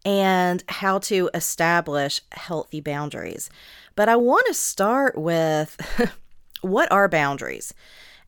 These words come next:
Uh, boundaries are,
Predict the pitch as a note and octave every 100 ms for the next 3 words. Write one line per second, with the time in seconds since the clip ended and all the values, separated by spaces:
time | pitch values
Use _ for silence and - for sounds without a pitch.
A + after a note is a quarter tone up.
0 | - G3+ G3+ G3 - - _ _ - A#3+
1 | F#4+ A4 E4+ C#4 B3 - - F#3+ F#3+ F#3
2 | F#3 F3+ F3 E3